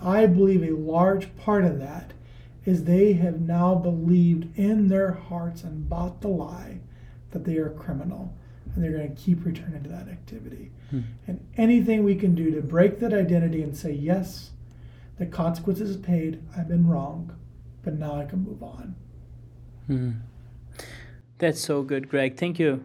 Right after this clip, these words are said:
Speaker 2: so much for sharing that. And Greg, before we end our time today, do you mind going over the principles that you have shared with us that should be,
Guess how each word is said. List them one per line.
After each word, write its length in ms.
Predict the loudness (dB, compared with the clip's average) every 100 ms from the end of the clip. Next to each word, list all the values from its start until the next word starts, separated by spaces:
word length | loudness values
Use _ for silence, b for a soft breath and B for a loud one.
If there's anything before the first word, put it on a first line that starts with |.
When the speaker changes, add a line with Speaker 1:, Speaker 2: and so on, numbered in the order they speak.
| -12
Speaker 2:
so 240 | -4 -2
much 260 | 0 0 -4
for 200 | -6 -6
sharing 380 | -2 -4 -2 -2
that. 240 | -2 -4 B B B B
And 240 | -6 -6 -8 0
Greg, 240 | 2 4
before 300 | 0 2 2
we 420 | 4 4 4 0 -8
end 200 | -2 2
our 80 | 0
time 360 | 0 -2 0 0
today, 380 | -2 0 0 0
do 160 | 0
you 100 | 0
mind 360 | 2 2 2 0
going 240 | 0 2
over 260 | 2 2 0
the 220 | 0 -2
principles 720 | -2 -2 0 -2 -4 -4 -2
that 240 | 0 -2 0
you 140 | 0
have 320 | 2 0 -2
shared 400 | -8 2 6 6
with 280 | 4 0 2
us 240 | 0 0 0
that 280 | -4 -4 -4
should 420 | 0 2 2 0
be, 300 | 0 0